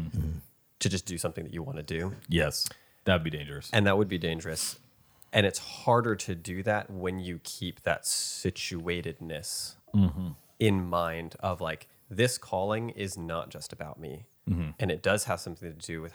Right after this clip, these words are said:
Speaker 2: how it is going to benefit in some way other people and
Speaker 1: Yeah.
Speaker 2: myself, hopefully.
Speaker 3: Yeah.
Speaker 2: Not mutually exclusive.
Speaker 3: Mm-hmm.
Speaker 2: Um, and it does have to do with what type of being I am and
Speaker 3: Mm-hmm.
Speaker 2: how I'm best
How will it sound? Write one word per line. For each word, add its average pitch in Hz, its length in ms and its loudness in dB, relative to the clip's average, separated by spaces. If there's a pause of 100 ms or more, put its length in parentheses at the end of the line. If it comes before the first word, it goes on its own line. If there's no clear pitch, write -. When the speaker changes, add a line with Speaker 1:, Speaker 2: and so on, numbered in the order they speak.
(140)
Speaker 2:
how 85 200 0
it 82 60 -8
is 85 140 -8
going 85 200 -8
to 85 40 -10
benefit 80 380 -10
in - 60 -14
some 82 220 -6
way 78 140 -8
other 78 180 -12
people - 480 -12
and 156 220 0
Speaker 1:
Yeah. 98 80 -4
Speaker 2:
myself, 78 320 -4
hopefully. - 420 -6 (140)
Speaker 3:
Yeah. 76 140 2
Speaker 2:
Not 110 140 4
mutually 95 280 -2
exclusive. - 460 -8
Speaker 3:
Mm-hmm. 85 260 0 (680)
Speaker 2:
Um, 85 260 2
and 101 100 4
it 92 100 4
does 104 200 4
have 87 160 -4
to - 60 -12
do 85 120 -6
with 82 160 -8
what - 140 -2
type - 300 -4
of 87 160 -6
being 82 280 -6
I 78 120 -6
am 80 360 -10 (200)
and 87 180 4
Speaker 3:
Mm-hmm. 80 80 -2
Speaker 2:
how 80 240 -4
I'm 82 120 -10
best - 400 -10